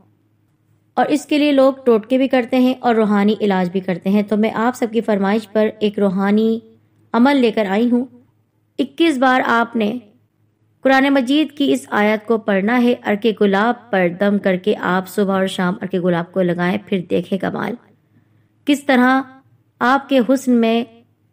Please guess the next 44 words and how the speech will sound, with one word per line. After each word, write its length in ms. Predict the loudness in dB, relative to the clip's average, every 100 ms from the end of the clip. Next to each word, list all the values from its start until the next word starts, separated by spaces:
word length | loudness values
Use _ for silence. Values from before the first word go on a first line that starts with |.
| _ -4
निखार 420 | -4 0 2 2
आता 220 | 0 0
है, 180 | 0 0 2
नूरानी 480 | 2 2 2 0 -2
चेहरा 340 | -2 -2 0
हो 120 | -2 -4
जाता 280 | -4 -4 -4
है, 180 | -4 -6 _ _ _
हर 120 | -4
कोई 160 | 2 2
आपसे 280 | 2 -2 -2
मोहब्बत 440 | -2 -2 -2 -4 -2
करने 240 | -2 -2 -2
लगेगा। 400 | -2 -4 -4 -6 _ _ _
तो 80 | -2
देर 200 | 2 2
मत 160 | 2 0
कीजिए, 400 | -2 0 2 2
जल्दी 300 | 2 0 0
से 140 | 0
इस 160 | -2 -2
वीडियो 220 | 0 0
को 100 | 0
मुकम्मल 520 | -2 0 -2 0 2 2
आप 220 | 0 -4 -10 _ _
सुनिए 400 | 0 2 4 2
और 140 | 2 2
नोट 240 | 2 0
भी 140 | 0 -2
कीजिए 300 | 0 0 2
वजीफे 360 | 2 0 0 0
को। 200 | 2 0 -2 -18 _
साथ 320 | -4 -2 0
ही 80 | 0
लाइक 240 | 2 0 0
और 60 | 0
शेयर 180 | -2 -2
करते 240 | -2 -2
ही 100 | -2
सब्सक्राइब 500 | -4 -8 -6 -2 -2
कर 140 | -2
दें 80 | -2
हमारे 300 | 0 0 -2 -2
चैनल 380 | -4 -2 -2